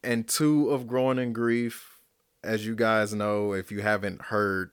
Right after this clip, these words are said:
parts one and two, Growing in Grief, September twenty nineteen, my mother passed away, who was really my grandmother, but she raised me. So, you know, to me, that's mama.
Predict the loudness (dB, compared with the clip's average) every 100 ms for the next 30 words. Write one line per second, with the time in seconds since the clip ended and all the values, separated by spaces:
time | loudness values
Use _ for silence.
0 | _ -6 -4 -4 -8 -8 -8 -8 -8 -4
1 | -4 -6 -10 -20 -20 _ _ -4 -2 -2
2 | -4 -6 -4 -4 -6 -10 -16 _ _ _
3 | -8 -4 -4 -2 -4 0 0 0 -4 -6
4 | -4 -2 -4 -4 -8 -6 -4 -4 -6 -8
5 | -8 -6 -2 -2 -2 -4 -8 -14 _ _
6 | _ _ _ -6 0 2 2 -2 -4 -4
7 | -4 -6 -4 -2 -2 -4 -8 -16 _ _
8 | _ _ _ -20 -10 -4 0 0 -2 0
9 | 0 0 -2 -4 -2 -2 -2 -4 -6 -6
10 | -6 -6 -8 -4 -2 -4 -6 -10 -8 -10
11 | -10 -10 -8 -8 -8 -10 -10 -10 -10 -10
12 | -8 -8 -6 -8 -10 -8 -6 -6 -10